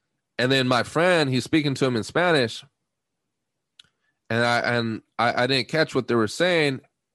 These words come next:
and I said, "What happened?" And he said, "Man," he said, "he slept with a girl last night, and he caught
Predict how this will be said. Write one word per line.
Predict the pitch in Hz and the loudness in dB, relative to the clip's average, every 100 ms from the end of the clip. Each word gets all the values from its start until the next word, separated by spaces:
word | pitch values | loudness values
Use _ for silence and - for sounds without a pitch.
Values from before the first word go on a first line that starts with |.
| _ _ - | _ _ -8
and | |
I | 113 | -8
said, | - 135 | -4 -2
"What | 131 | -2
happened?" | 123 160 170 110 95 113 _ _ _ _ _ _ _ _ _ _ _ _ _ _ _ _ _ - | -4 -6 -4 -6 -6 -12 _ _ _ _ _ _ _ _ _ _ _ _ _ _ _ _ _ -12
And | 104 | -8
he | |
said, | 107 113 98 - | -6 -4 -4 -8
"Man," | 90 90 87 87 85 85 85 92 - _ _ _ _ _ _ _ _ _ _ _ _ _ _ _ _ _ _ _ _ _ _ | -12 -10 -10 -10 -12 -14 -16 -20 -20 _ _ _ _ _ _ _ _ _ _ _ _ _ _ _ _ _ _ _ _ _ _
he | - | -18
said, | - 107 - | -6 -6 -4
"he | 107 | -8
slept | - 110 113 123 | -6 -4 -2 -2
with | 110 - | -6 -6
a | 87 | -6
girl | 98 117 | -2 -2
last | 120 104 101 - | 0 -2 -4 -6
night, | 101 101 | -8 -8
and | 67 | -10
he | |
caught | 95 - 107 98 | -14 -8 -6 -6